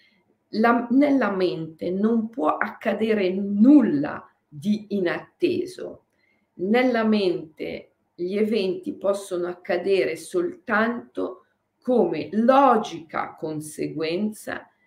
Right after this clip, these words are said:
di ciò che è successo prima.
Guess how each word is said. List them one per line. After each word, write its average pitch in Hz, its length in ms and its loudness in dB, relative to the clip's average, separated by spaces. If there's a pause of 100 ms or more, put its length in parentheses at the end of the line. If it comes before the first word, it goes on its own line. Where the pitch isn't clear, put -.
(120)
di 220 300 -8
ciò 180 320 -2
che 180 300 0
è 139 340 -4 (960)
successo - 880 -2
prima. 220 800 0